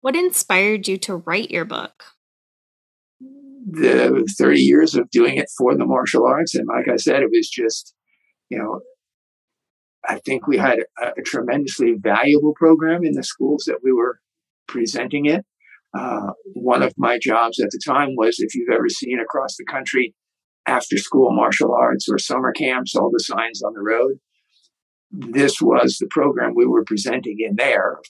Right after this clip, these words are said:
Speaker 2: course, there was a lot of kicking and punching and relating what we were doing to their real life. Things like respect, though,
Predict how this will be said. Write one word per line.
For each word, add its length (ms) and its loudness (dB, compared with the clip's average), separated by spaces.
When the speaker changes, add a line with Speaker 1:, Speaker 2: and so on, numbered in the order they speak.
Speaker 2:
course, 240 -6
there 100 -4
was 200 -12
a 40 -10
lot 240 -6
of 80 -20
kicking 300 -4
and 100 -2
punching 400 -4
and 140 -4
relating 600 2
what 480 2
we 120 4
were 120 6
doing 420 0
to 220 2
their 240 2
real 220 4
life. 540 -2
Things 320 -6
like 240 0
respect, 720 -2
though, 280 -6